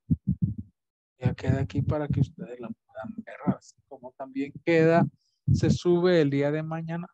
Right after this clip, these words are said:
no, el día de hoy mismo yo la subo a, al, a la playlist de Zoom, ah, perdón, de, de, de YouTube.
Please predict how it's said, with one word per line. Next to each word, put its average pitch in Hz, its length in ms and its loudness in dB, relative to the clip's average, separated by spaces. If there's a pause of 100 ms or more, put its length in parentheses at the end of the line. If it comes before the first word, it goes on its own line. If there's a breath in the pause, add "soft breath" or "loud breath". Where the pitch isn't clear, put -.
no, 156 400 -8
el 131 140 -8
día 165 180 2
de 180 140 2
hoy 190 80 -2
mismo 175 400 -4
yo 143 100 -4
la 143 160 -4
subo 147 540 -4
a, 113 400 0 (1300)
al, - 380 4 (120)
a 123 180 -6
la 117 400 -6 (240)
playlist 175 800 4 (240)
de 151 600 -2
Zoom, 180 500 -2
ah, 120 120 0
perdón, 135 420 -2
de, 117 200 -2
de, - 260 0
de 139 140 -4
YouTube. 208 520 0